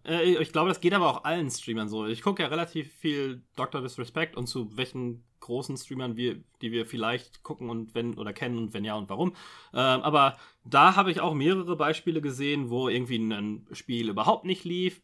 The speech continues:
gerade wenn irgendwie eine Beta live geht, ne, und dann kommt man nicht rein, weil irgendwie alle Leute gleichzeitig rein wollen. Oder jetzt, äh, zuletzt mit Call of Duty, wo die Videoqualität des Spielteils relativ häufig droppt und sofort in den Kommentaren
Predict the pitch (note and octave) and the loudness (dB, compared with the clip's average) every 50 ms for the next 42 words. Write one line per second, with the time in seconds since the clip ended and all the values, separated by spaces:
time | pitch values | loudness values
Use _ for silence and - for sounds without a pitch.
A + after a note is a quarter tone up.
0 | _ - G2 A2 B2 C3+ C3 C3 B2+ - B2 C3 C3 B2+ B2+ A#2 D#3 F#3+ G3+ G3+ | _ -8 -2 0 0 2 2 0 -2 -2 -2 -2 -2 -2 0 6 6 6 6 6
1 | F#3 E3+ D#3+ C#3+ C#3+ D3+ D#3 - - D#3+ D3+ D#3 D#3 D#3 B2 C3+ F3+ G3+ F3 C3+ | 4 4 4 4 2 2 0 -4 -4 -4 -2 -2 -2 -4 -4 -4 -2 -2 -2 -4
2 | B2 A#2+ A#2 - C3+ - A#2 B2 B2+ - - G3 G3+ F#3+ F#3 F3+ D#3 C3 B2+ B2 | -4 -6 -6 -6 -8 -6 -6 -8 -8 -4 0 0 2 2 0 -2 -2 -4 -4 -6
3 | B2 A#2+ C3 A2 A#2+ B2 B2 B2 B2 D3 D3 F#3 F#3 D#3+ - - F3+ D#3+ D3 - | -6 -6 -8 -6 -6 -4 -2 -2 -4 -4 -2 -2 -2 -2 -2 -4 -6 -6 -6 -8
4 | - - D3 D3 D3 D3 C3+ C#3+ C#3 C#3 C#3 - - - - - - _ - D3 | -4 -4 -2 -2 -2 -2 -2 -2 -2 -2 -4 -8 -14 -20 -20 -20 -18 _ 0 2
5 | D3+ D#3 D#3 C#3 C3+ C#3+ C#3+ - - D3 C3 C3 B2+ - - B2+ C3 C3 - - | 4 4 6 4 4 2 -2 -4 -4 -2 -2 -2 -2 -4 -4 -6 -6 -6 -6 -4
6 | B2+ A#2+ A#2+ - - - C3 C3 C3 B2 - D#3+ F#3 G3 G3 - F3+ E3+ D3 C#3 | -4 -4 -4 -6 -8 -6 -4 -4 -4 -4 -4 -2 -2 -2 -2 -2 -6 -6 -4 -4
7 | C#3+ C#3+ C#3+ C#3 C#3 C3+ - - - - _ - C3+ A#2+ B2 D#3 F#3 G#3 F#3 F#3+ | -4 -2 -2 -2 -4 -4 -8 -20 -20 -20 _ -6 -4 2 2 4 6 4 2 2
8 | - - D3+ D#3 D3+ - - D#3 D3+ D3 B2 - - - - - - E3+ F#3+ G3 | 2 0 0 0 0 0 0 -2 0 0 -2 -4 -4 -10 -10 -6 0 4 6 6
9 | G3 G3 - - - C#3+ B2+ B2 A#2+ A#2 A#2 A#2 - A#2+ A2 G#2+ A#2+ D3+ F#3 G3 | 6 6 4 -2 -2 0 2 4 4 4 2 0 -4 -12 -4 -2 0 0 0 0
10 | F#3+ - F3+ F3+ F3 - - B2+ C#3 D#3+ D#3+ - D#3 C3 - - - A#2+ E3 A3 | -2 -4 -6 -6 -6 -4 -4 -2 -2 -2 -2 -2 -4 -4 -4 -6 -2 0 0 0
11 | - - - _ - D#3 C3 C3+ - - - C3+ E3 F#3+ G3+ - - - F3 E3+ | -2 -4 -20 _ -6 -6 -6 -6 -8 -8 -2 2 4 4 4 2 -4 -2 0 0
12 | E3+ E3+ D3 D3 C#3+ C#3 - D#3 C3+ C3 B2 A#2 - D#3+ D3+ C#3+ B2 B2 C3+ B2+ | 0 0 -2 -6 -6 -8 -8 -8 -6 -6 -6 -4 -2 0 2 2 2 0 0 -4